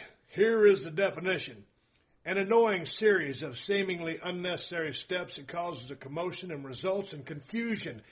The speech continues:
irritation, and resentment by the people who inevitably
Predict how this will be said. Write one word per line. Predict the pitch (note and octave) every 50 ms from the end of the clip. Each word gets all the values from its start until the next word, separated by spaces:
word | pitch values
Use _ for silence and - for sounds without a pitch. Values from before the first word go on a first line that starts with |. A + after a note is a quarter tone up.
| - _ _ - -
irritation, | A3+ A3+ G#3+ - - - G#3 A3+ A3+ A3+ - - D#3 D#3+
and | F3 F#3 E3+
resentment | F3 E3 B2 B2 F3 A3 A#3 A3+ - D#3 C#3+ - B2+
by | E3 F3
the | F3+ F3 -
people | - G3 A3+ F#3+ G3
who | D#3 F#3 F3+ F3+
inevitably | F3 - G3 G#3+ G#3+ G3+ F#3+ D#3 D#3+ E3+ F3 E3 -